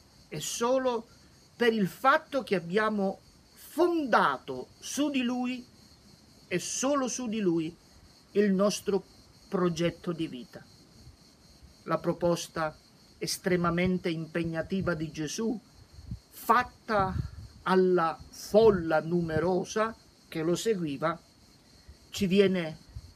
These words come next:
a consegnare un insegnamento che faremmo bene tutti quanti a non mettere mai in ombra,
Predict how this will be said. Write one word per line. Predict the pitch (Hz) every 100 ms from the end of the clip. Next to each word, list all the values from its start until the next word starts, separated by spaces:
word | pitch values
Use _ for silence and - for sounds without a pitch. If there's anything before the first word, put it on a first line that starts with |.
| _
a | - -
consegnare | - 285 233 254 240 208 151 139 151 - - - - - - - - - - - - - - - -
un | 185
insegnamento | 185 180 190 180 175 190 185 180 170 151 - - - - - - - - - - -
che | 214 220 214 190 185 -
faremmo | - 226 247 254 240 233
bene | 180 165 277 285 262 247 226 208 - _ - - - _
tutti | 349 359 - 302
quanti | - 208 156 143 135 147 131 - - - - - - -
a | 180
non | 190 202 220 226 208 196 202
mettere | 269 285 - 247 226
mai | 208 226 254 240 226 - - - -
in | 226 220
ombra, | 208 151 131 123 123 117